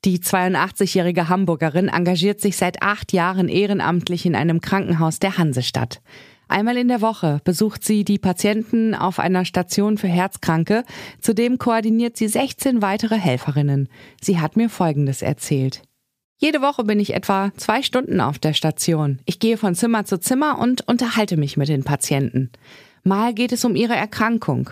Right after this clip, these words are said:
mal um familiäre Probleme, mal um ganz Banales. Aber eigentlich immer freuen die Leute sich über den Besuch, vor allem die,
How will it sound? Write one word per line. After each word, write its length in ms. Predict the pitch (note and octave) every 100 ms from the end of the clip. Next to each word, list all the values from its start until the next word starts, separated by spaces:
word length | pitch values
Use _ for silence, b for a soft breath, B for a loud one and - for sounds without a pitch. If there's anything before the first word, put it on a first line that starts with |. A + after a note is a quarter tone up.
| -
mal 420 | E3 E3 E3 F#3+
um 180 | - G3
familiäre 560 | G3 G3 G3 G3 G3 G3
Probleme, 640 | - F3+ G3+ A3+ C4+ C4+ B B
mal 240 | A3+ B3+ C#4
um 160 | G3+
ganz 260 | E3+ F3 -
Banales. 640 | F#3 E3 C3+ B2+ B2 - b b b b b A3
Aber 180 | B3+ -
eigentlich 540 | B3+ D4+ C#4+ C4+ -
immer 280 | C#4+ D#4 D4
freuen 320 | - A#3+ B3+
die 80 | A#3+
Leute 320 | G#3 G#3+ A#3
sich 240 | G#3 G#3
über 200 | G3+ G3+
den 180 | G3 F#3+
Besuch, 460 | F#3+ D#3+ D3+ B2 - _
vor 220 | - -
allem 280 | A3+ A3+ G#3+
die, 240 | A#3 B3